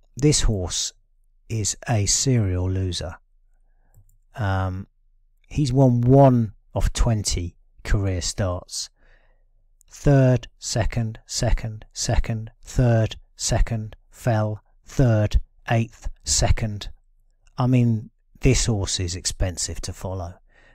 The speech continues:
And, you know, again, <laughs> like, he, he, he's running close in some of these races, but for whatever reason, be it misfortune or,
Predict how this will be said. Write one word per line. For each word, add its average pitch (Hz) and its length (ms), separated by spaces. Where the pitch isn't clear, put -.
And, 135 300
you 151 120
know, 143 100
again, 143 400
<laughs> - 120
like, 131 180
he, 131 240
he, 143 460
he's 127 240
running 147 300
close 139 480
in 101 100
some 107 220
of 95 80
these 98 180
races, 107 480
but 101 260
for 120 200
whatever 113 560
reason, 110 440
be 107 160
it 104 200
misfortune 117 1160
or, 98 460